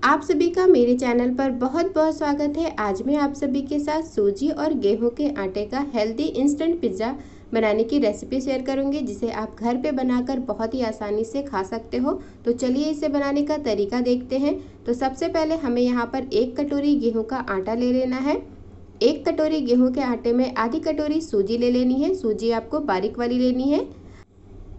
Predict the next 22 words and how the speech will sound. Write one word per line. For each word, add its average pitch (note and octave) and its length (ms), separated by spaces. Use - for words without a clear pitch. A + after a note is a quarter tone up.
इसके C#4 320
बाद F4 380
इसमें B3 500
आधी D4 280
चम्मच D4+ 400
बेकिंग A3+ 360
पाउडर A3 300
डालेंगे। C#4 500
बेकिंग A3+ 320
पाउडर C4+ 260
आपको C#4+ 260
आधी A3+ 380
चम्मच C4+ 280
डालनी C4+ 380
है E4+ 80
और D4 240
एक E4 480
चुटकी C#4+ 340
बेकिंग B3+ 380
सोडा A3+ 280
डालनी B3+ 400
है, F#4+ 120